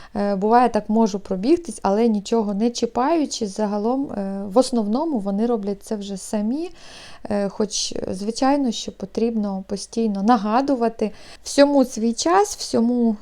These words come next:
навчимо, і, мабуть, для цього ми також є, батьки, які,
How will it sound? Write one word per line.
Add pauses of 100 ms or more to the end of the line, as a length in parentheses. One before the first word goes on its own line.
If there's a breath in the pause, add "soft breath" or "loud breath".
навчимо,
і,
мабуть,
для
цього
ми
також
є,
батьки,
які,